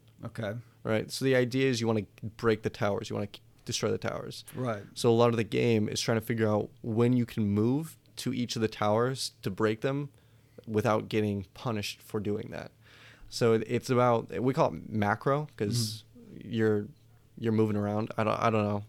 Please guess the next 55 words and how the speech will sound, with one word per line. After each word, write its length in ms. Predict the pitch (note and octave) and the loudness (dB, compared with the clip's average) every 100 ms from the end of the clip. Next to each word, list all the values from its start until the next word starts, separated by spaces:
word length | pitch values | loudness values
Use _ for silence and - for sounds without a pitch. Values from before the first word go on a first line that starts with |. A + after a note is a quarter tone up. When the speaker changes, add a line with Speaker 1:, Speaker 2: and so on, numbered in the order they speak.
| - | -8
Speaker 2:
It's 140 | A2+ | -6
just 400 | A2 G#2+ - - - - | -6 -8 -8 -8 -8 -10
<laughs> 140 | - | -4
Speaker 1:
Right, 260 | B2+ A#2+ A#2 | 0 0 0
right. 220 | A#2+ C3 - - | -2 -2 -8 -2
Speaker 2:
Um, 500 | A2+ A2 G#2+ G#2+ - - - | 4 6 4 2 -4 -10 -12
so 360 | - B2+ A#2+ - | 0 2 2 -2
we, 360 | B2 B2 B2 - - - _ _ A2+ | 0 2 2 0 -8 -20 _ _ -2
that 160 | B2+ | 2
was 160 | C#3 B2+ | 2 0
a 40 | |
big 260 | G2 A#2 A2+ | 0 0 2
thing 180 | B2 A2+ | 2 2
you 60 | |
have 100 | G#2 | 2
to 80 | G2+ | 0
look 280 | G2+ G#2 C3 | 0 0 0
at, 180 | C3 - | 0 -2
especially 400 | - D#3+ - C3+ | -2 0 2 2
with, 140 | A2+ | 2
like, 120 | A2 | -2
high 340 | - A2+ G#2+ A2 | 0 2 4 4
level, 400 | A2 G#2+ G#2+ F#2+ | 4 2 0 -2
higher 380 | - A#2 A2 | -2 2 4
level 220 | G#2 G#2 G#2 | 4 2 -2
play. 400 | - G#2+ B2+ C3 - - _ | 0 0 0 -4 -16 -20 _
It's 100 | - | -6
a 40 | |
huge 540 | - - A#2+ A2 - - | -6 -2 2 2 0 -2
deal 260 | G#2+ G2+ | 0 0
how 140 | F#2 G#2+ | 0 -2
you 160 | G2+ | 0
move 180 | G2 G2 | 0 0
around 200 | - G2+ | -2 -4
the 60 | - | -6
map 260 | - - - - | -8 -10 -14 -10
and, 320 | - - - - - - - - | -8 -8 -12 -20 -20 -20 -20 -18
like, 200 | - - | -12 -6
staying 340 | - G#2+ G2+ | -2 0 0
up 100 | G2+ | -4
to 60 | - | -10
date. 320 | - - - | -12 -14 -10
So, 380 | - A2+ A2 A2+ - - - - - _ - | -2 -2 -2 -6 -16 -20 -20 -20 -20 _ -6
uh, 400 | A2 G#2+ G#2 - - - | 0 0 0 -2 -8 -4
that 120 | A#2+ | 2
was, 300 | B2 A#2 - - | 4 2 -2 -6
those 240 | B2+ C#3+ | 0 2
are 40 | C#3 | 2
the 60 | |
biggest 340 | G2 A2 A2 - | 2 2 2 -2
things 200 | G#2 F#2+ | -2 -2
that 80 | |
we 80 | F2 | -4
looked 220 | G#2 - | -6 -8
at. 220 | - - | -8 -8